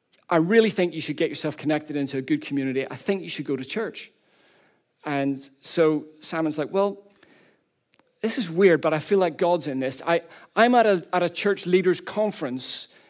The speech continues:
in this particular church in Leicester. Would, would you like to come along tonight? Like, it's, it is a leaders conference, but tonight we're just worshiping and just gonna enjoy God. Might be a good introduction. There'll be people there you can get to know."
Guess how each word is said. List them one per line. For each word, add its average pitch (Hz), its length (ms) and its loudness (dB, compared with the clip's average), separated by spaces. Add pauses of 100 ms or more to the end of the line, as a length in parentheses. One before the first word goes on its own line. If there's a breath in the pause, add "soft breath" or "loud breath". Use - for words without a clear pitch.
(200 soft breath)
in 170 420 4
this - 160 0
particular 160 480 -2
church 151 400 -2
in 147 160 2
Leicester. 156 340 2
Would, 156 320 -2
would 202 220 -8
you 370 80 -6
like 320 180 2
to 220 80 -8
come 214 180 -4
along 196 280 4
tonight? 175 480 0
Like, 202 160 2
it's, - 240 -8 (260 loud breath)
it 214 100 2
is 240 120 6
a 220 60 8
leaders 202 340 6
conference, 160 400 -2
but 180 120 -4
tonight 208 360 2
we're 175 80 -2
just 160 160 -4
worshiping 190 640 0
and 151 120 4
just 156 160 -4
gonna 151 200 0
enjoy 143 340 0
God. 151 240 0
Might 226 140 -2
be 185 80 2
a 165 40 0
good 160 180 0
introduction. 151 580 -2
There'll 147 100 -2
be 143 60 -2
people 156 320 -6
there 147 160 0
you 139 180 -4
can 139 100 -4
get 131 200 -4
to 135 100 -10
know." 131 220 -6